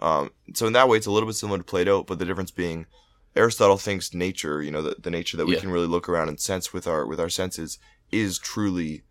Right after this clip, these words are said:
Speaker 1: nature. You know,
Speaker 2: Okay.
Speaker 1: th-, that
Speaker 2: It's
Speaker 1: the,
Speaker 2: not
Speaker 1: the
Speaker 2: a,
Speaker 1: dogs and
Speaker 2: just a
Speaker 1: birds and,
Speaker 2: reflection.
Speaker 1: and people we pass, right, they, they are real dogs and birds and people. That it's not, like, just an, uh, imperfect copy of a form.
Speaker 2: Okay.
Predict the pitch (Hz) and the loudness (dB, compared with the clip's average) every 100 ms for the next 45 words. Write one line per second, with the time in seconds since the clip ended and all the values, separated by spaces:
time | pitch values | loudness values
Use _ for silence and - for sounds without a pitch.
0 | _ 80 85 - - - - - 90 76 | _ -8 -8 -6 -10 -14 -12 -4 0 0
1 | 69 60 82 76 - 95 92 82 92 107 | 0 2 4 4 0 2 4 4 4 8
2 | 110 113 104 92 98 98 98 92 90 80 | 10 10 4 4 6 6 4 0 -2 0
3 | 78 - 87 92 101 92 90 92 78 - | -4 -2 -6 -2 -2 0 0 0 0 -2
4 | - - - 90 82 87 76 85 87 55 | -10 -18 -4 0 0 0 -4 -2 0 2
5 | 87 90 85 82 _ _ _ 80 92 92 | 4 4 4 0 _ _ _ -6 0 2
6 | 90 82 - - 78 78 - 82 78 65 | 2 0 -4 -2 0 0 -4 -8 -8 -8
7 | 73 - 80 - 62 80 - 82 - 92 | -12 -12 -14 -10 -4 -2 -2 -6 -4 -2
8 | 78 78 - - - _ - 175 - 80 | 0 -2 -4 -16 -20 _ -12 -10 -4 -4
9 | - 69 67 58 - 90 87 - 85 82 | -2 0 -2 -4 -8 -8 -8 -8 -10 -10
10 | - _ _ - 87 82 78 76 65 69 | -12 _ _ -8 -4 -4 -4 -6 -4 -6
11 | - - 62 50 57 - 98 78 | -10 -12 -10 -10 -8 -4 -4 -4